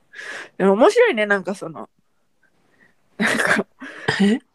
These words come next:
Speaker 1: 映画の思い出ってさ、
Speaker 2: うん。あ。
Speaker 1: なんか、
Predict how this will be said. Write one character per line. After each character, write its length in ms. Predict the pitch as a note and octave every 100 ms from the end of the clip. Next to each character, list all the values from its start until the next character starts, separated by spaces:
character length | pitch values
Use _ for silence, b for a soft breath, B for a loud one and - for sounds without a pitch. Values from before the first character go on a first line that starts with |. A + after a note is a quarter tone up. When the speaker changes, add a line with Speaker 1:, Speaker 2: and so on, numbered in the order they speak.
| _ _
Speaker 1:
映 220 | - A#3+
画 120 | B3 B3
の 180 | A#3+
思 340 | A3 G#3+ G#3+ G#3+
い 80 | G#3
出 260 | G3 G3 - _ _ _ _
っ 20 |
て 120 | - F#3+
さ、 240 | - - _ -
Speaker 2:
う 60 | G3+
ん。 280 | F#3 F3 - _ _ _ -
あ。 120 | - F#3
Speaker 1:
な 120 | C4+
ん 20 |
か、 120 | -